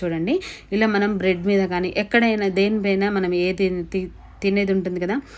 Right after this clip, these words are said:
మనం బ్రెడ్ పెట్-, ఈ బటర్ పెట్టుకొని తినేది, దాని మీద అయితే ఇలా వేసుకోవచ్చు అనమాట. ఇలా టీ జల్లెడతో తీసి నచ్చితే ట్రై చేయండి. తర్వాత ఇంకా రిక్వెస్ట్ అండి, మీలో ఎవరైనా మన ఛానల్ని ఫస్ట్ టైమ్ చూస్తే ప్లీజ్ ఒక లైక్ చేసి ఛానల్ సబ్స్క్రైబ్ చేసుకోండి. చాలామందికి ఏంటంటే,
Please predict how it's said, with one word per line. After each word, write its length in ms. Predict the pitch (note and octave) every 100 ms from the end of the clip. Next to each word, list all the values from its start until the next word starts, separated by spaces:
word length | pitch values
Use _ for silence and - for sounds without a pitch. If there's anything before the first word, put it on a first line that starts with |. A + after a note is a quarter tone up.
| - - -
మనం 200 | F#3 F#3
బ్రెడ్ 220 | F3 F3 F3+
పెట్-, 460 | F3+ F3 E3 D#3
ఈ 280 | E3 D#3+ D#3+
బటర్ 380 | D#3 F3 F#3 F#3
పెట్టుకొని 300 | F3 - E3+
తినేది, 400 | F3+ F3 G3 F4+ - - - -
దాని 200 | G3+ G#3
మీద 120 | F#3+
అయితే 200 | F3+ F3
ఇలా 120 | B3 G#3+
వేసుకోవచ్చు 500 | F3 E3+ E3+ D#3 E3
అనమాట. 280 | D#3+ D#3+
ఇలా 180 | E3 E3
టీ 220 | F3+ G3
జల్లెడతో 400 | F3 E3 D#3+ F3
తీసి 300 | G3+ F#3 E3+
నచ్చితే 340 | E3+ E3 - B3+
ట్రై 240 | A#3+ G3
చేయండి. 480 | G3 G#3 F3 G#3+ F#4+ - - -
తర్వాత 300 | G#3 F#3+ F3
ఇంకా 360 | G3+ F#3+ F3+ A3
రిక్వెస్ట్ 480 | A3+ G#3 G#3+ G#3+ G#3
అండి, 200 | G3 B3
మీలో 280 | A3+ G3+ G3+
ఎవరైనా 360 | F#3+ F#3+ F#3+
మన 180 | A#3+ G3+
ఛానల్ని 480 | G3 F#3+ F3+ F#3 F#3+
ఫస్ట్ 320 | G3 E3+ _
టైమ్ 140 | G3 F#3+
చూస్తే 200 | G3+ A#3
ప్లీజ్ 280 | A3+ F#3+ F#3+
ఒక 120 | F3
లైక్ 300 | F3 E3+ -
చేసి 220 | G3 -
ఛానల్ 180 | F3 F3+
సబ్స్క్రైబ్ 480 | F3+ E3+ - F3 F#3
చేసుకోండి. 500 | F#3 - G3 A3 D#4+ - - _ -
చాలామందికి 480 | G#3+ A#3+ C4 A#3 A#3
ఏంటంటే, 580 | G#3+ G#3 G3+ G#3+ C#4+